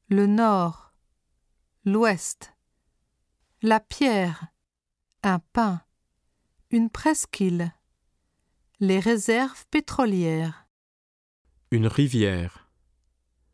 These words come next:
Speaker 2: Un rocher. Le sable.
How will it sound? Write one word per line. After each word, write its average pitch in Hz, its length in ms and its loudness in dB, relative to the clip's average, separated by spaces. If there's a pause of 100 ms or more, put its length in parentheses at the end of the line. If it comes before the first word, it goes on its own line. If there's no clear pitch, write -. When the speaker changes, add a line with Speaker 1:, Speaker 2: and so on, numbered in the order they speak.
(400)
Speaker 2:
Un 110 100 0
rocher. 104 640 -2 (1300)
Le 107 100 0
sable. 95 680 0